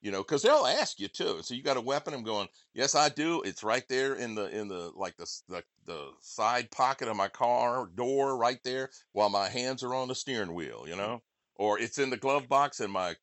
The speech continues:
and my registration for my car is in there with it." You know, so just because what they wanna do is they wanna make sure the situation is safe. They wanna control the situation and make sure it's safe. You know, 'cause the last time I got pulled over and got a ticket, uh, my license plate was expired. It was my daughter's car.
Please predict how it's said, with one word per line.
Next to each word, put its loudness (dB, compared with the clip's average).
and -4
my -2
registration -6
for -12
my -2
car -4
is -12
in -6
there -4
with -2
it." -20
You -4
know, -2
so 0
just -2
because 0
what 0
they 2
wanna 0
do 0
is -2
they 0
wanna -2
make -4
sure -2
the -6
situation -6
is -10
safe. -4
They -4
wanna -4
control -2
the -6
situation -8
and -2
make 0
sure -2
it's -6
safe. -4
You 0
know, 2
'cause -2
the -4
last 2
time 2
I 2
got -4
pulled 0
over 2
and -6
got 2
a -4
ticket, -6
uh, 4
my 4
license 2
plate -6
was -12
expired. -6
It -6
was -12
my -2
daughter's 0
car. -20